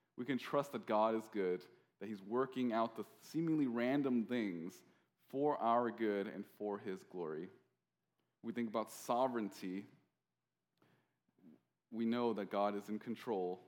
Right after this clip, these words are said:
over everything. But yet, when we think about sovereignty in light of evangelism, sometimes we wonder, why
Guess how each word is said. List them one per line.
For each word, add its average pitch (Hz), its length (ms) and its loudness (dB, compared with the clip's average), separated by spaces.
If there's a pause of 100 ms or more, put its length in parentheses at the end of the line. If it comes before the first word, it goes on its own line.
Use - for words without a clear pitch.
over 95 240 -6
everything. 113 540 -6 (1120)
But 123 80 -2
yet, 135 220 0 (560)
when 131 160 -6
we 135 80 -2
think 165 260 -4
about 139 240 -2
sovereignty 131 400 0
in 113 80 0
light 113 220 2
of 110 120 -6
evangelism, 98 800 -2
sometimes 143 380 -6
we 120 140 0
wonder, 104 440 -2
why 113 640 -2